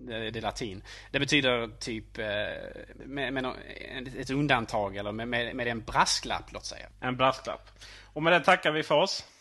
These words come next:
Speaker 2: I och med det här programmet så har vi fått hjälp av, eh, Anders Forslund med ljudet. Jag hoppas att ni har märkt skillnad. Vi tackar så mycket för det. Vi har även en hel lång lista på andra människor som har hjälpt oss med olika saker. Och, eh, vi är oerhört tacksamma att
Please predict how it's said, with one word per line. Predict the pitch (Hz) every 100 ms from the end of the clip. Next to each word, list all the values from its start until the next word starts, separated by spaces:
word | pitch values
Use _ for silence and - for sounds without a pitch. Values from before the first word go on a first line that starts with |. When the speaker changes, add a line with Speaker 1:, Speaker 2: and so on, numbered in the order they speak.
| _ _
Speaker 2:
I | 185
och | 196
med | 208
det | 190
här |
programmet | 180 180 214 165
så | -
har | 160
vi |
fått | 165 156
hjälp | 151 131 135
av, | 131 123 123
eh, | 127 127 127 113 76 -
Anders | 143 139 -
Forslund | 175 196 - 127 123
med | 131
ljudet. | 147 151 104 131 -
Jag | 139
hoppas | 151 131 127
att | 123
ni | 131 127
har | 123
märkt | 123 127 113
skillnad. | - 135 107 131 170 -
Vi | 131
tackar | 123 139 139
så | 139
mycket | 135 127
för | 131
det. | 131 - - - - - - - - - - -
Vi | 139
har | 143
även | 143 139
en | 139
hel | 156 139 135 131 - - -
lång | 143 135 131 120
lista | 139 147 - 117
på | - -
andra | 135 127
människor | 123 143 135
som | -
har | 135
hjälpt | 127 -
oss | 117
med | 123 120
olika | 117 110
saker. | - 101 - 98
Och, | 101 - -
eh, | 107 107
vi | 110 123
är |
oerhört | 139 127
tacksamma | 131 127 - 110 110
att | 107 - -